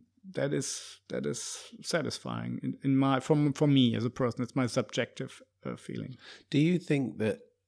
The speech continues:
Speaker 2: the Free Private Cities idea, the Free Cities idea, is of its time now? And, and, and, um, um, what I mean is,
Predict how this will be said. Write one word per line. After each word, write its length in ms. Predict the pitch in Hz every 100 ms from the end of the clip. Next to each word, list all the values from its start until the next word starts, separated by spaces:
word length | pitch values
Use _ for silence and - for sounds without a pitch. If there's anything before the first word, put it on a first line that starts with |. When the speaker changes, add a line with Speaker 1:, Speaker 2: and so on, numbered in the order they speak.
| _ - - _ -
Speaker 2:
the 80 | 107
Free 180 | 110
Private 360 | 95 104 98 92
Cities 580 | - 90 87 87 - - -
idea, 500 | 95 90 95 95 90
the 100 | 87
Free 200 | 98 92
Cities 380 | - 92 90
idea, 500 | 95 92 85 95 85 85
is 180 | 107 95 -
of 160 | 104
its 220 | 98 -
time 440 | - 120 95 71 87
now? 420 | 87 - - 147 _ - - _ _ _
And, 220 | 117 107 -
and, 160 | 113 -
and, 140 | 117
um, 220 | 117 120 123
um, 220 | 127 123
what 120 | 135
I 40 | 117
mean 240 | 98 90
is, 160 | 95